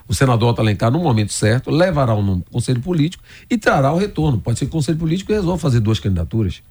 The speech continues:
Diz, "Olha, estrategicamente é melhor sair com dois candidatos, um mais ao centro, outro mais à, à centro-esquerda."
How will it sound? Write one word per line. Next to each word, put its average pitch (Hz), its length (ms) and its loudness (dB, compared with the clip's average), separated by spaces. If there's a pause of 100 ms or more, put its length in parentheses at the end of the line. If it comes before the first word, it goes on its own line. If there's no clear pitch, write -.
(440)
Diz, 98 120 4
"Olha, 107 180 4
estrategicamente 131 880 0
é 208 40 -2
melhor 160 440 0 (220)
sair 143 260 2
com 135 100 -4
dois 123 200 0
candidatos, 107 520 0
um 110 60 -2
mais 110 260 2
ao 104 80 0
centro, 123 400 0
outro 104 140 -2
mais 98 300 0
à, 87 180 0 (300)
à 95 400 2
centro-esquerda." 113 800 0